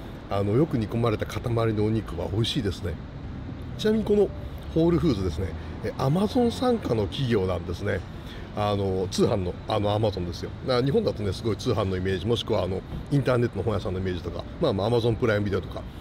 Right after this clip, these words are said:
いろいろサービス展開してますけど、アメリカだとですね、こういう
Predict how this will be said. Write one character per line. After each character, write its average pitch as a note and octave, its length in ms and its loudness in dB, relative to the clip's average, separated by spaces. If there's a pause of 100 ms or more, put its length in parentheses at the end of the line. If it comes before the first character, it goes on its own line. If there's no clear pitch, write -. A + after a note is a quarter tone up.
(120)
い D#3 80 4
ろ F#3+ 120 6
い - 20 6
ろ F3 60 2
サ A3+ 120 0
ー - 60 4
ビ - 60 -6
ス - 60 -10
展 B2+ 160 0
開 B2 140 0
し - 60 -6
て C3+ 60 -4
ま B2+ 60 0
す - 80 -6
け G#2 80 -2
ど、 F#2 140 0 (540)
ア C3+ 100 2
メ D#3 80 4
リ G3+ 100 -2
カ G#3+ 120 2
だ G3+ 60 0
と - 120 -10
で F#2+ 100 -2
す E2+ 100 -8
ね、 F#2 180 -2
こ A#2 140 2
う A2+ 60 4
い A2 120 2
う G2+ 40 -2